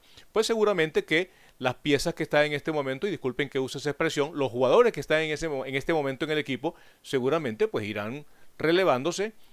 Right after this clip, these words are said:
con el paso de los calendarios, acabará este campeonato, se vencerán algunos contratos y ahí irá quedando una remesa. Dichoso Junior que pueda hacer ese gasto, ese tipo de inversiones. Lo que sí es cierto es que se lo arrebataron al Santa Fe.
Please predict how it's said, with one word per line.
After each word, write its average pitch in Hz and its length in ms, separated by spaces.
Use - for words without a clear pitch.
con 147 140
el 139 100
paso 135 460
de 131 80
los 123 100
calendarios, 160 640
acabará 117 340
este 131 160
campeonato, 156 580
se 131 100
vencerán 113 300
algunos 139 240
contratos 160 560
y 135 120
ahí 127 180
irá 151 380
quedando 135 360
una 139 180
remesa. 135 480
Dichoso 139 520
Junior 175 400
que 147 100
pueda 131 220
hacer 135 180
ese 131 220
gasto, 131 420
ese 131 260
tipo 131 240
de 127 80
inversiones. 117 520
Lo 156 140
que 165 100
sí 165 80
es 220 80
cierto 220 340
es 196 60
que 190 160
se 175 140
lo 156 100
arrebataron 139 560
al 156 80
Santa 120 260
Fe. 131 220